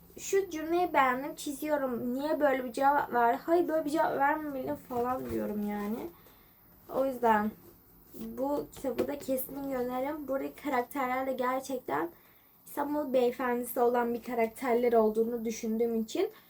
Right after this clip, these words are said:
e, listemizde. Son kitabım, e,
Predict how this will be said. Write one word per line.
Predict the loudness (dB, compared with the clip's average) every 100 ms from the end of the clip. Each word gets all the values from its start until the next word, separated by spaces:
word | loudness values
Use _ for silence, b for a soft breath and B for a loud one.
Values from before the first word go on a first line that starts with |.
| B
e, | 2 6 8 6
listemizde. | 4 0 -2 -2 -2 -4 -6 -6 -12 _
Son | 6 6
kitabım, | 2 4 4 6 2 0 -6 -16 -20 -18 -14 2
e, | 6 8 6 6 4